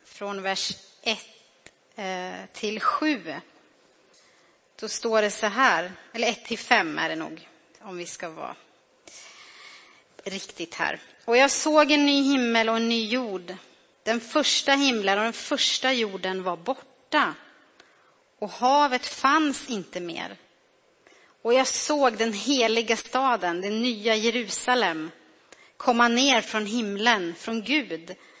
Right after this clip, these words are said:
redo som en brud som är smyckad för sin man."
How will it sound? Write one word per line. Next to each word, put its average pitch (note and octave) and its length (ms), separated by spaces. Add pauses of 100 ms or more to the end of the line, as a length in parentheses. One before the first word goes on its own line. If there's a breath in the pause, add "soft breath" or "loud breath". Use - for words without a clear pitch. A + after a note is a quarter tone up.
(300 loud breath)
redo A#3 460
som B3+ 260
en A#3+ 100
brud G3+ 600 (120)
som G#3 260
är G#3 40
smyckad A#3 840
för G3+ 180
sin G3 300
man." F3+ 400